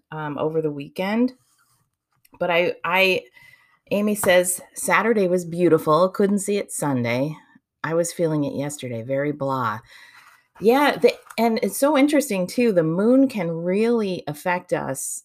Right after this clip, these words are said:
um, everybody in different ways. You know, we're all individual people, and the energies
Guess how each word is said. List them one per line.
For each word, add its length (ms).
um, 340
everybody 500
in 100
different 320
ways. 500
You 100
know, 120
we're 280
all 280
individual 580
people, 360
and 140
the 140
energies 640